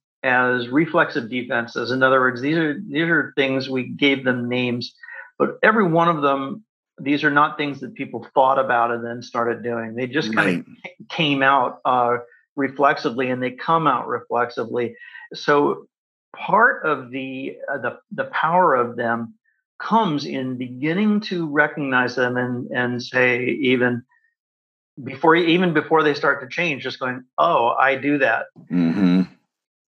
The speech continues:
Speaker 1: So, uh, the first one that we mentioned, the cloud, and, uh, the, the cloud is this thing where, uh, in-, instead of, of being with your anxiety,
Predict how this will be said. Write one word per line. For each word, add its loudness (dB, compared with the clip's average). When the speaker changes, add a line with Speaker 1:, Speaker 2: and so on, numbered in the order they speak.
Speaker 1:
So, 2
uh, 2
the -4
first 0
one 0
that 0
we 2
mentioned, -2
the -2
cloud, 2
and, 0
uh, 0
the, 2
the 2
cloud 2
is -4
this -6
thing -6
where, -2
uh, -4
in-, -4
instead 0
of, 2
of 0
being -2
with -4
your 2
anxiety, 0